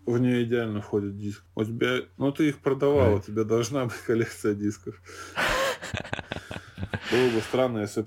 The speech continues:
Speaker 1: ты
Speaker 2: Не, ну, у меня как, как
Speaker 1: не забрал себе
Speaker 2: у меня же
Speaker 1: что-нибудь.
Speaker 2: всё равно было, да, у меня же всё равно было разделение, что что-то я продавал, а что-то у меня было в коллекции.
Speaker 1: Ну, я к тому, что, я к тому, что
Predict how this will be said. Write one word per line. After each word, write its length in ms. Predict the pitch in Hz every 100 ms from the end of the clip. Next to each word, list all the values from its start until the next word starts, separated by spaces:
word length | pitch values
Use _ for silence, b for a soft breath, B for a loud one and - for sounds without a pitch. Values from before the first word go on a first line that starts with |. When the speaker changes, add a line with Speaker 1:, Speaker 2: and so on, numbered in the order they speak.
| -
Speaker 1:
ты 80 | -
Speaker 2:
Не, 140 | 127
ну, 80 | 98
у 20 |
меня 180 | 92 98
как, 160 | - -
как 200 | 110 101 - -
Speaker 1:
не 160 | 123
забрал 380 | 113 110 107 107
себе 240 | 104 101 101
Speaker 2:
у 40 |
меня 100 | 113
же 60 | 104
Speaker 1:
что-нибудь. 20 |
Speaker 2:
всё 100 | 101
равно 160 | 101 117
было, 460 | 107 104 98 92 -
да, 200 | 107 95
у 60 | 87
меня 160 | 92
же 100 | 92
всё 160 | 92 98
равно 160 | 98 107
было 240 | 95 90
разделение, 520 | 87 80 92 98 92
что 480 | - - - 92 101
что-то 340 | - 98 95
я 100 | 87 82
продавал, 720 | - 85 90 101 123 143 139 - -
а 100 | -
что-то 280 | - 104 -
у 20 |
меня 160 | 90 90
было 200 | 85 90
в 80 | -
коллекции. 720 | - 87 - - - - 95 -
Speaker 1:
Ну, 60 |
я 80 | 123
к 60 | 143
тому, 220 | 160 160
что, 200 | 151 156
я 220 | 143 139
к 60 | 139
тому, 220 | 147 151
что 220 | - 143